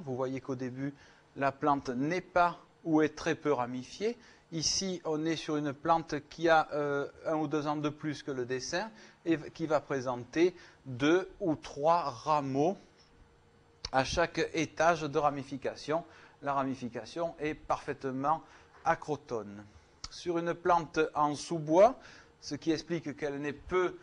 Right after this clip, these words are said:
que peu d'étages vivants ici, eh bien, on retrouve la croissance et la ramification rythmique. Vous notez que les pousses annuelles ont tendance à être d'autant plus grandes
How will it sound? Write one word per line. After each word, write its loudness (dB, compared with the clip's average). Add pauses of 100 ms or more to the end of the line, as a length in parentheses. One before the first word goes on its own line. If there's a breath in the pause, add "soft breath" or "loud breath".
(360 loud breath)
que 2
peu 2
d'étages 2
vivants 0
ici, 0 (180)
eh 2
bien, 0
on 4
retrouve 4
la 2
croissance 4
et 0
la 0
ramification -4
rythmique. -6 (340 loud breath)
Vous 2
notez 4
que 2
les 4 (120)
pousses 0
annuelles 6
ont 2
tendance 0
à 4
être 0
d'autant 0
plus -2
grandes 4